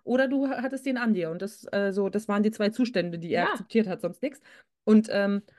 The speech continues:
Speaker 1: das hat, äh, w-, äh, finde ich, wenig mit Glück zu tun, sondern <laughs> das ist schon, Glück ist, wenn man sein Kind einfach ablegen
Speaker 2: Ja.
Speaker 1: kann. Alles andere ist einfach
Speaker 2: Das
Speaker 1: Mühe.
Speaker 2: auch.
Speaker 1: Ja.
Speaker 2: Mhm.
Speaker 1: Ja, ja.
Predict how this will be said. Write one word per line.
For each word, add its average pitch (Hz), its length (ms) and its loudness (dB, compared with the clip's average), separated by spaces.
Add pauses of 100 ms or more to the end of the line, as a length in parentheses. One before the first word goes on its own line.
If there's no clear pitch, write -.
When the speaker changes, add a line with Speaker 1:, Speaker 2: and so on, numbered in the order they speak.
(220)
Speaker 1:
das 214 140 -2
hat, 269 280 -2
äh, 202 200 2
w-, 190 140 -6
äh, 165 120 0
finde 208 280 2
ich, 277 120 0
wenig 240 240 0
mit 220 120 2
Glück 247 220 0
zu 330 100 -6
tun, 370 260 -2
sondern 240 300 0
<laughs> - 340 -12
das 480 300 0
ist - 80 -8
schon, 214 180 -4 (180)
Glück 247 300 2
ist, 370 300 -8
wenn 240 140 0
man 226 140 0
sein 208 160 -4
Kind 240 160 -6
einfach 190 260 -10
ablegen 185 340 -2
Speaker 2:
Ja. - 20 -16
Speaker 1:
kann. - 220 -10 (420)
Alles 226 260 4
andere 220 340 6
ist 220 140 2
einfach 208 220 6
Speaker 2:
Das 190 100 2
Speaker 1:
Mühe. 202 280 8
Speaker 2:
auch. - 80 -16 (640)
Speaker 1:
Ja. 202 260 2 (560)
Speaker 2:
Mhm. 202 100 0
Speaker 1:
Ja, 196 100 2
ja. 160 180 0